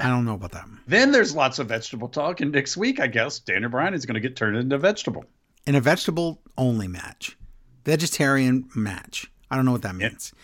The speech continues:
Speaker 1: I made that
Speaker 2: M J F
Speaker 1: up. Don't,
Speaker 2: is
Speaker 1: I'm just
Speaker 2: watching
Speaker 1: kidding.
Speaker 2: backstage.
Speaker 1: I'm not being serious. Yes.
Speaker 2: So I guess the title is the Rampage three hundred thousand dollar Trios Casino Christmas Battle Royal.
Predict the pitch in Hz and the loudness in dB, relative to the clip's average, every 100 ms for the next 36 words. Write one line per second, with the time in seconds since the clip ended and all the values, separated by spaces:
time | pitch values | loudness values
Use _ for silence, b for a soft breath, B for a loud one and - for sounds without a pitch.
0 | B B - 151 156 - 151 120 147 151 | B B 2 4 6 6 6 8 6 4
1 | 131 131 131 127 - 131 80 - 67 - | 0 2 2 2 2 0 0 -8 -10 -6
2 | 107 120 110 110 - 95 90 - b b | -4 -4 -4 -6 -6 -8 -8 -14 b b
3 | b - 95 - - _ _ _ _ _ | b -10 -8 -10 -14 _ _ _ _ _
4 | _ _ _ _ - 160 147 139 131 185 | _ _ _ _ 0 4 4 4 4 4
5 | 240 - 262 240 - 131 101 95 95 98 | 4 0 -6 -4 2 4 4 0 -6 -6
6 | 87 85 85 - 104 120 151 151 143 185 | -6 -8 -12 -14 -4 2 2 2 2 2
7 | 214 202 185 151 135 123 - - 147 196 | 2 -2 -4 -2 -2 -4 -10 -8 -6 -2
8 | 214 208 208 - 160 147 151 147 147 143 | -2 -2 -6 -2 2 4 4 2 0 2
9 | 123 117 113 110 107 B B B _ - | 6 6 6 4 0 B B B _ -6
10 | - 214 220 214 196 - 135 - - 185 | 2 4 6 8 6 2 -2 0 -2 0
11 | 180 175 170 - 160 147 - 151 - 113 | 4 4 2 0 0 2 0 0 0 2
12 | 123 127 120 120 107 101 90 64 62 | 4 6 4 2 0 -2 -4 -6 -12